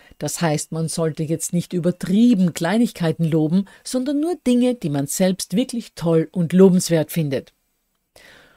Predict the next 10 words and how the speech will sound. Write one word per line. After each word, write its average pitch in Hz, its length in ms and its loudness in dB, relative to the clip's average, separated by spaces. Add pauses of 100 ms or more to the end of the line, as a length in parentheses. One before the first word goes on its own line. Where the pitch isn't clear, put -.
(260)
Unsere 160 380 0
Kids - 420 -4
mit 160 140 -2
ihren 143 160 -2
feinen 214 480 0
Antennen 175 520 -2
würden 156 220 -6
nämlich 151 320 -6
sofort 226 560 -4
erkennen, 160 520 -4